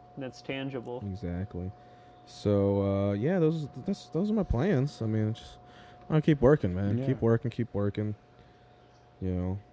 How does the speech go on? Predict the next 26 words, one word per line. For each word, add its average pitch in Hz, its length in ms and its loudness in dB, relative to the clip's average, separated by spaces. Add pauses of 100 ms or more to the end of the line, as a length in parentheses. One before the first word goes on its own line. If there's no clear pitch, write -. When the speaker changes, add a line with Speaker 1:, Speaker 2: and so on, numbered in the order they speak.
Speaker 2:
got 98 140 -2
this 95 120 -6
whole 113 260 6
year 107 320 4
to 98 100 -4
work, 92 440 -4 (460)
and 95 200 -2
the 98 60 0
next 92 260 -4
one, 80 220 -10 (400)
and 76 220 -12
the 98 60 -8
next - 320 -8
one, - 140 -18 (920)
and 98 180 0
the 107 60 2 (220)
Speaker 3:
And 131 160 4
the 131 40 6
next 135 300 0
one. - 60 -12
Speaker 2:
<laughs> 127 120 6
and 175 140 6
the 180 40 6
next - 320 2
one. - 580 0
Um, 123 440 6